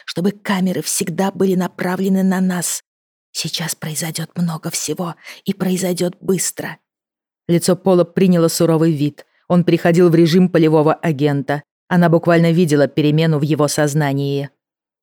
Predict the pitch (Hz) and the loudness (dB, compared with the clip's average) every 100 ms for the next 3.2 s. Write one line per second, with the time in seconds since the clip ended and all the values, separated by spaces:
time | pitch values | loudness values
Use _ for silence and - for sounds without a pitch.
0 | - 131 127 123 160 - _ _ _ - | -12 -10 -8 -6 -8 -8 _ _ _ -8
1 | 160 151 139 - 143 139 131 _ _ _ | -4 -2 -2 -2 -2 -4 -6 _ _ _
2 | _ _ - - 143 - 147 139 131 - | _ _ -14 -12 -12 -10 -8 -10 -10 -12
3 | - - | -14 -16